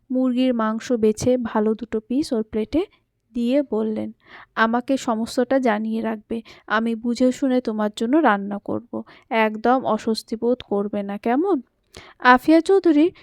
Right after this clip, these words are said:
চোখে মুখে উদ্বেগ প্রতীয়মান। প্রিমার মনটা আকস্মিক প্রসন্ন হয়ে উঠল। তার অপ্রাপ্তির খাতাটা বোধহয় পূর্ণ হয়ে আসছে। একটুখানি ভালোবাসা, যত্ন, মায়ার অভাবে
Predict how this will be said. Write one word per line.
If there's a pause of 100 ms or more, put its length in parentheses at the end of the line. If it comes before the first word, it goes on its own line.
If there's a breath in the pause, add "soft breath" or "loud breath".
(160 soft breath)
চোখে
মুখে
উদ্বেগ (800)
প্রতীয়মান। (600 soft breath)
প্রিমার
মনটা
আকস্মিক (280)
প্রসন্ন
হয়ে
উঠল। (920 soft breath)
তার (380)
অপ্রাপ্তির
খাতাটা
বোধহয়
পূর্ণ
হয়ে
আসছে। (400 loud breath)
একটুখানি
ভালোবাসা,
যত্ন,
মায়ার
অভাবে